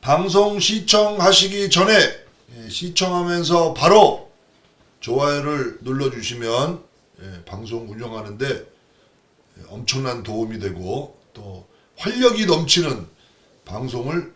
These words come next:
진행할 수 있을 것 같습니다. 예, 시청하시면서 구독 눌러주시고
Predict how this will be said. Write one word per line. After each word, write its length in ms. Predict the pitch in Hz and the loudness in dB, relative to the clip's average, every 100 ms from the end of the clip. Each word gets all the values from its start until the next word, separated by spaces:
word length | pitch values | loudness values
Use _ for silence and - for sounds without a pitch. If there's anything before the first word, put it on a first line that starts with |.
| _ | _
진행할 480 | - 110 117 110 107 | -12 -8 -6 -6 -6
수 340 | 98 147 143 - | -8 -8 -10 -12
있을 220 | 95 - | -12 -12
것 100 | 107 | -10
같습니다. 760 | 92 - 92 82 98 156 - - _ _ _ _ | -10 -10 -12 -6 2 2 2 -8 _ _ _ _
예, 200 | 98 92 | -16 -14
시청하시면서 1200 | 87 143 139 147 139 131 127 127 123 170 131 - - _ _ _ _ _ | -12 -10 -8 -6 -4 -4 -4 -6 2 4 4 0 -16 _ _ _ _ _
구독 500 | - 135 165 160 - _ _ | -10 -4 -2 -4 -10 _ _
눌러주시고 1080 | 113 123 127 113 107 98 95 101 139 175 - | -10 -4 -4 -4 -10 -8 -6 -2 -2 -4 -12